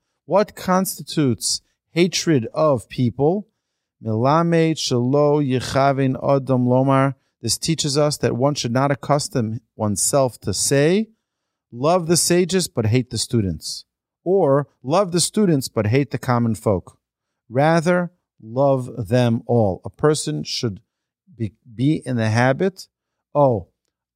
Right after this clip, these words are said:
I love, I, I've had people tell me this all the time.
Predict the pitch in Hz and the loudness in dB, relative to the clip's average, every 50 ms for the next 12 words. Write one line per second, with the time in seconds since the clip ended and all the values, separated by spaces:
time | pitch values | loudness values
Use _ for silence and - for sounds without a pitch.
0 | _ _ _ _ _ _ _ _ _ _ - 131 131 135 139 156 165 175 165 156 | _ _ _ _ _ _ _ _ _ _ -2 -2 0 0 2 2 4 4 4 2
1 | 151 135 117 123 - _ _ _ _ _ _ _ _ _ _ - 123 113 - - | 0 -4 -12 -16 -18 _ _ _ _ _ _ _ _ _ _ -8 -6 -6 -4 -2
2 | 123 120 104 120 120 110 - 120 110 95 101 98 - 110 98 101 98 95 90 - | -2 -2 -2 -2 -4 -4 -4 -6 -8 -8 -8 -6 -4 -4 -2 -2 -2 -4 -4 -2
3 | 101 95 92 85 - 98 90 82 76 | -2 -4 -4 -2 -2 -2 -2 -4 -4